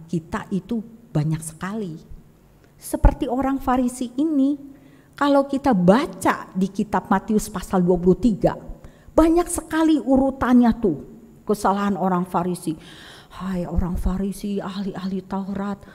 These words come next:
hai kamu orang-orang munafik." Bayangkan banyak, saudara silakan baca. Ya.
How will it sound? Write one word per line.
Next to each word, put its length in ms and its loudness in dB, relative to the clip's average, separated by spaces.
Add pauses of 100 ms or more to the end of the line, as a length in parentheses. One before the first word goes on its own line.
(200)
hai 320 -2
kamu 480 0
orang-orang 560 0
munafik." 640 -2 (720)
Bayangkan 800 0 (280)
banyak, 520 4 (400)
saudara 480 2
silakan 480 -2
baca. 320 -4 (1400)
Ya. 240 -10